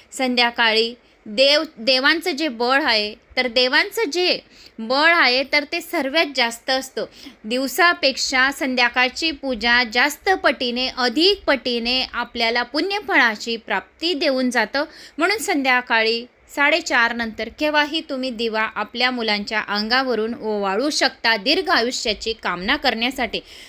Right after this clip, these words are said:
तर जर साधी, तुम्ही फक्त साधी पूजा केली आपल्या मुलांची तरीही चालेल, देवघरात दूध साखरेचं नैवेद्य देऊन द्यायचे आणि मुलांची पूजा करायची, अशी साधीसुधी पूजा केली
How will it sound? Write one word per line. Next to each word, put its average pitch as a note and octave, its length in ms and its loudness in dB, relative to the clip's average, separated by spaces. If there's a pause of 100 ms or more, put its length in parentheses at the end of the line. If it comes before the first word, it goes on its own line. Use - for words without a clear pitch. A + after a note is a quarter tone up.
(200)
तर F4+ 240 4 (300)
जर E4+ 260 4 (400)
साधी, D#4 760 2
तुम्ही F4+ 240 -2 (140)
फक्त F#4+ 300 2
साधी D#4 540 2
पूजा C#4 440 -2
केली C4 640 -4
आपल्या A#3 320 2
मुलांची A3 640 -2
तरीही A#3 360 -2
चालेल, B3+ 480 0
देवघरात A3+ 560 0
दूध A#3 260 -6
साखरेचं G#3+ 640 -4
नैवेद्य G#3+ 420 -2
देऊन C#4+ 300 -2
द्यायचे C#4+ 300 -4
आणि C#4+ 220 -4
मुलांची A3+ 500 -4
पूजा A3 340 -2
करायची, C#4 560 -2 (360)
अशी E4+ 440 0
साधीसुधी C#4 720 0
पूजा A#3 360 -6
केली B3 460 -2